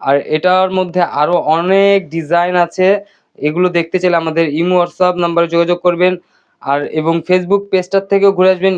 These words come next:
YouTube পেজটার থেকেও ঘুরে আসবেন। প্রতিদিনই আমরা নিত্য নতুন ভিডিওগুলো আপলোড করি। দেখেন ব্যাক সাইডটা দেখেন, একদম রাজকীয় একটা ডিজাইন ব্ল্যাক কম্বিনেশন এর মধ্যে। তো দ্রুত স্ক্রিনশট নিয়ে আমাদের ইমো WhatsApp নাম্বারে যোগাযোগ করে ফেলুন। মাত্র এগারোশো পঞ্চাশ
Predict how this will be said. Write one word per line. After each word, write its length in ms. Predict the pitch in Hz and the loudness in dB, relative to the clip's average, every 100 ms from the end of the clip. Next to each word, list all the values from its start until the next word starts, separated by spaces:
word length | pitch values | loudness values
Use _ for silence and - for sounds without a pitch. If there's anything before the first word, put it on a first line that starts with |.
| 151 151 | -2 -4
YouTube 260 | 165 185 180 | -4 -4 -4
পেজটার 260 | 170 175 | -4 -4
থেকেও 160 | 180 175 160 | -4 -2 0
ঘুরে 140 | 165 160 | 0 -2
আসবেন। 260 | 156 170 185 180 | -6 -4 -4 -4
প্রতিদিনই 420 | 180 180 180 185 165 | -4 -2 -2 -2 0
আমরা 180 | 165 175 190 _ - _ | 2 0 -2 _ -20 _
নিত্য 160 | 190 202 220 | -4 0 0
নতুন 180 | 214 214 170 | 2 0 0
ভিডিওগুলো 340 | 170 180 175 160 | 0 0 2 0
আপলোড 200 | - 160 | 0 -2
করি। 100 | - 147 139 | 0 0 0
দেখেন 160 | 151 143 143 | -2 -2 0
ব্যাক 160 | 151 151 | 0 0
সাইডটা 220 | 160 151 131 | -4 -2 -2
দেখেন, 180 | - - 143 | -4 -6 -6
একদম 240 | 160 165 185 165 | -4 -4 0 0
রাজকীয় 400 | 170 196 202 208 | 0 -2 2 0
একটা 140 | 196 185 156 | 0 -2 -2
ডিজাইন 240 | 147 151 131 | -2 -2 -2
ব্ল্যাক 200 | 135 165 170 185 | -2 -2 -2 -4
কম্বিনেশন 420 | 180 180 170 185 156 - _ _ _ _ 277 233 196 | 0 -2 -2 -4 -6 -12 _ _ _ _ -2 0 0
এর 80 | 165 | 0
মধ্যে। 240 | 156 127 123 110 _ _ _ _ _ _ | -2 -2 -6 -6 _ _ _ _ _ _
তো 40 | 165 165 | -4 0
দ্রুত 200 | 190 196 196 | 2 2 0
স্ক্রিনশট 300 | 196 190 190 | -2 -2 -2
নিয়ে 160 | 190 190 | 0 0
আমাদের 160 | 170 175 | -2 -2
ইমো 100 | 185 180 | 0 -2
WhatsApp 240 | 180 180 | -2 -4
নাম্বারে 220 | 175 175 180 | -2 0 0
যোগাযোগ 240 | 175 170 165 | 0 0 -2
করে 100 | 151 127 | -4 -6
ফেলুন। 160 | 120 _ _ _ _ _ 147 | -12 _ _ _ _ _ -6
মাত্র 300 | 165 180 190 214 175 | -4 -2 0 2 2
এগারোশো 300 | 180 196 196 196 | 2 2 2 0
পঞ্চাশ 300 | 175 185 190 | 0 0 0